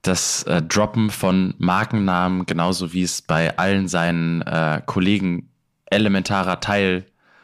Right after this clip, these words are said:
der, äh, Textinhalte ist.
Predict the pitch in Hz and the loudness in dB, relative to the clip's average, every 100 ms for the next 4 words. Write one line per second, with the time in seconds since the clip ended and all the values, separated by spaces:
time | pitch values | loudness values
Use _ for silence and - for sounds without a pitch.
0 | _ _ - 87 85 82 82 80 76 - | _ _ -2 2 2 2 2 0 -2 -2
1 | 78 76 73 73 - _ _ _ _ _ | -2 0 0 -4 -8 _ _ _ _ _
2 | _ 120 120 - - 101 87 85 82 - | _ -4 -2 -6 -4 -2 0 0 0 0
3 | 90 110 - | -2 -2 -6